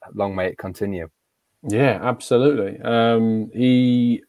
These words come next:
Speaker 2: I think there was a big question kind of around when he arrived, uh, kind of had Arsenal made the right decision with the striker they'd got. You know, we were linked to the likes of Victor Osimhen, Dusan Vlahovic, Dominic Calvert-Lewin, more physical kind of le-,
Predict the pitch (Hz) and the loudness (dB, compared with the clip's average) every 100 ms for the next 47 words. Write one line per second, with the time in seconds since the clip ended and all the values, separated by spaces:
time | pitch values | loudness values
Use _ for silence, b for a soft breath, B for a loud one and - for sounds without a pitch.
0 | _ 120 127 165 147 139 127 131 - 147 | _ -2 0 2 4 2 4 0 2 0
1 | - 123 117 110 107 107 110 107 104 110 | 0 -2 2 2 4 2 2 0 4 6
2 | 110 104 - - - 233 233 107 107 95 | 6 4 -2 -12 -16 -8 2 2 2 -2
3 | 117 107 101 107 107 110 107 - 110 104 | -4 -2 -4 -2 2 4 4 2 -2 0
4 | 98 104 107 - 127 110 107 98 92 120 | 0 2 0 -2 -4 -4 -4 -6 -2 2
5 | 107 - 101 98 - 120 90 107 101 95 | 2 2 -2 -2 2 2 2 -2 -2 -4
6 | B B B _ 120 113 110 107 - 101 | B B B _ 2 4 4 2 0 4
7 | 104 104 - 107 92 95 110 113 107 107 | 4 2 -2 -2 -2 -8 -6 -6 -4 2
8 | 120 104 113 113 110 110 101 110 - 101 | 2 2 0 2 2 0 0 -2 -2 -2
9 | 101 113 113 101 107 92 - 110 107 - | 2 4 4 2 0 0 0 0 -2 2
10 | 113 104 117 113 107 117 110 - 135 113 | 2 4 6 6 6 4 2 2 2 2
11 | 110 117 - 113 101 98 110 117 | 0 -2 0 0 0 0 2 2